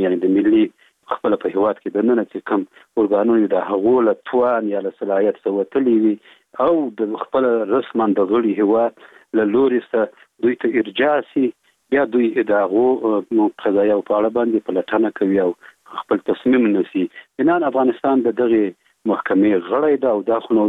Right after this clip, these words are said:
د دولت صلاحیت او د هغوی کار ده چې دوی په دې اړه باندې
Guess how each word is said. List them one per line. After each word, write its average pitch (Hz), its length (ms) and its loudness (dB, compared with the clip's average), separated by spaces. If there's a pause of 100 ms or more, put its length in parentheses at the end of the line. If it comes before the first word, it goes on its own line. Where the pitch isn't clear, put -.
د 104 100 0
دولت 131 320 2 (380)
صلاحیت 117 720 -2
او 104 120 -2
د 104 140 0
هغوی 135 260 2 (460)
کار 127 260 0
ده 117 140 2
چې - 140 -6
دوی 107 160 2
په 104 100 -2
دې 110 120 2
اړه 107 200 0
باندې 95 260 -2